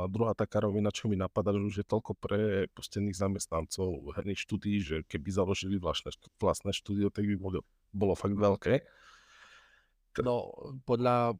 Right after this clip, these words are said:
Speaker 2: podľa, mám takú, t-, mám taký,
Speaker 1: Máš
Speaker 2: taký
Speaker 1: štatistiku?
Speaker 2: odkaz, takú webovku,
Speaker 1: Mhm.
Speaker 2: eh, kde vlastne je real time pridávané proste prepušťania, no a vlastne v roku dvetisícdvadsaťtri bolo prepustených dokopy okolo šesťtisíc tristo vývojárov
Speaker 1: No, tu už sa
Speaker 2: naprieč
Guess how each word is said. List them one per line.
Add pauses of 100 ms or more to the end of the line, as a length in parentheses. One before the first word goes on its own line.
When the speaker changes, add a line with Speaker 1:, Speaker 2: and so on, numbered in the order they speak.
(120)
Speaker 2:
podľa,
mám
takú,
t-,
mám
taký,
Speaker 1:
Máš
Speaker 2:
taký
Speaker 1:
štatistiku?
Speaker 2:
odkaz,
takú
webovku,
Speaker 1:
Mhm.
Speaker 2:
eh,
kde
vlastne
je
real
time
pridávané
proste
prepušťania,
no
a
vlastne
v
roku
dvetisícdvadsaťtri
bolo
prepustených
dokopy
okolo
šesťtisíc
tristo
vývojárov
Speaker 1:
No,
tu
už
sa
Speaker 2:
naprieč